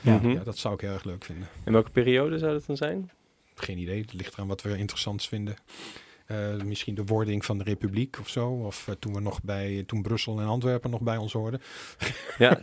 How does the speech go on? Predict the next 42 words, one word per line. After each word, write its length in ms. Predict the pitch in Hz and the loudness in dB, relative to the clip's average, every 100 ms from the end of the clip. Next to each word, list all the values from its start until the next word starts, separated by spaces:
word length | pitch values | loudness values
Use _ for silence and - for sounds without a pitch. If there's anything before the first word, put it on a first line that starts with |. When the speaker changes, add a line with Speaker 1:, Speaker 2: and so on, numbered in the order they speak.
| - | -2
Speaker 3:
<laughs> 160 | - - | -6 2
Kunnen 200 | 135 117 | 4 4
meteen 260 | - 131 | 6 6
een 60 | 123 | 6
Speaker 2:
De 60 | |
Speaker 3:
Belgisch-Nederlandse 760 | 117 123 101 117 127 120 - 143 | 4 4 6 8 10 8 8 8
Speaker 2:
Bourgondiërs. 280 | 135 123 123 | 10 10 10
Speaker 3:
samenwerking 380 | 127 127 127 | 8 6 4
doen. 80 | 120 | 4
Speaker 1:
Ja, 200 | 95 98 | 4 4
dat 120 | 95 101 | 0 0
was 120 | 127 | 2
een 80 | 131 | 4
mooie 240 | 113 110 | 6 4
tijd 280 | 110 110 107 | 4 2 2
toen. 240 | 87 80 - - 131 | -2 -4 -6 -2 -2
Speaker 3:
<laughs> 220 | - 98 | -2 -2
Speaker 1:
Ja, 220 | 90 80 | -2 -2
absoluut. 420 | 92 90 98 87 - | -6 -6 -2 -2 2
Speaker 3:
Nee, 120 | 131 | 2
geen 180 | 139 131 | 4 2
idee 220 | 123 120 | 2 2
wat 160 | 120 | 0
het 120 | 120 - | 0 -2
zou 140 | 117 | -2
moeten 200 | 113 110 | -2 -2
zijn. 240 | 107 104 | -2 -2
Ik, 200 | 107 107 - | -4 -6 -10
ik 140 | - | -2
heb 220 | 131 - | -2 0
zelf, 560 | - 156 165 - - - _ - - - - - - _ - _ - | 4 4 4 -2 -10 -12 _ -20 -20 -20 -20 -20 -20 _ -20 _ -8
eh, 280 | 120 120 117 | -4 -2 -2
ben 160 | 113 127 | -2 -2
ik 100 | 123 | -2
geobsedeerd 600 | - 123 - 117 151 147 | -2 0 0 4 4 4
door, 280 | 131 123 120 | 2 2 2
eh, 340 | 117 117 110 | 0 0 -2
een 100 | 110 | 0
katholiek 380 | - 123 135 165 | 2 2 2 2
fenomeen 520 | 156 131 120 123 131 | 2 2 2 2 2
in 120 | 117 | 0
Ierland. 560 | 107 139 127 95 95 - | 2 4 4 -2 -6 -12